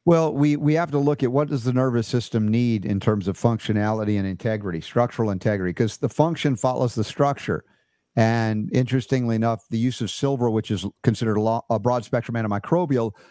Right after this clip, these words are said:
also has significant regenerative impact on the nervous tissue, including remyelinization.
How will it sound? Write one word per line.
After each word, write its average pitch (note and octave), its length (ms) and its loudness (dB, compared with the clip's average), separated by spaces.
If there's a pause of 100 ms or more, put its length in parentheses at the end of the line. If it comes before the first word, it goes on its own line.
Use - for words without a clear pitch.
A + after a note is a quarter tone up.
(160)
also C#3+ 320 2
has C3 160 0
significant A#2+ 520 -2
regenerative A2+ 680 0
impact G2+ 440 0
on G2+ 180 0
the G2 100 0
nervous G#2 380 -2
tissue, G#2+ 400 -2
including A#2 380 0
remyelinization. G2+ 1040 -2